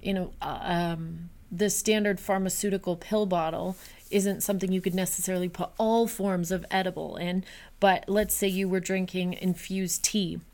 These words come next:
or gummies. Those can definitely be put in a child-resistant packaging,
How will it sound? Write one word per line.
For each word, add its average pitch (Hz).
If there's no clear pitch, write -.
or 185
gummies. 175
Those 226
can 196
definitely 190
be 180
put -
in 185
a 180
child-resistant 185
packaging, 196